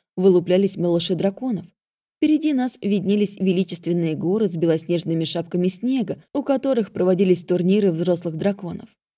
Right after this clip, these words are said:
«Так, значит, туда мечтает попасть каждый наездник на своем драконе и выиграть турнир?»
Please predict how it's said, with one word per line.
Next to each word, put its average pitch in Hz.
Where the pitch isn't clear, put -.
«Так, 196
значит, 196
туда 202
мечтает 196
попасть 202
каждый 190
наездник 185
на 185
своем 185
драконе 180
и 220
выиграть 208
турнир?» 214